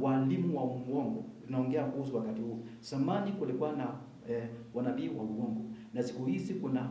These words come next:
walimu wa umo-, uongo. Who will secretly bring in destruction, destructive heresies. Ambao watapeana,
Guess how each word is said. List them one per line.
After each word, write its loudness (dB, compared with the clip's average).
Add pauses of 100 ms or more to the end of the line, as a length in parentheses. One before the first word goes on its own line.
walimu -2 (160)
wa -2
umo-, 0
uongo. -2 (320)
Who 4
will 2
secretly 2
bring 2 (380)
in 4
destruction, -2 (580)
destructive -2 (100)
heresies. 0
Ambao 0
watapeana, 0